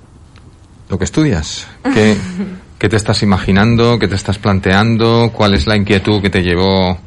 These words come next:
Speaker 1: a, a estudiar lo que antes eran económicas, ¿no?
Speaker 2: Económicas, sí.
Speaker 1: El
Speaker 2: Bueno, ahora es administración y dirección de empresas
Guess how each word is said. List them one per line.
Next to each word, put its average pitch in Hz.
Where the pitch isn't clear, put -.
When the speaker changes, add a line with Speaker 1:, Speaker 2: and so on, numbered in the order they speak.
Speaker 1:
a, 80
a -
estudiar 85
lo 82
que 85
antes 87
eran 85
económicas, 117
¿no? 101
Speaker 2:
Económicas, 170
sí. 95
Speaker 1:
El 156
Speaker 2:
Bueno, 208
ahora 190
es 220
administración 196
y 208
dirección 214
de 226
empresas 240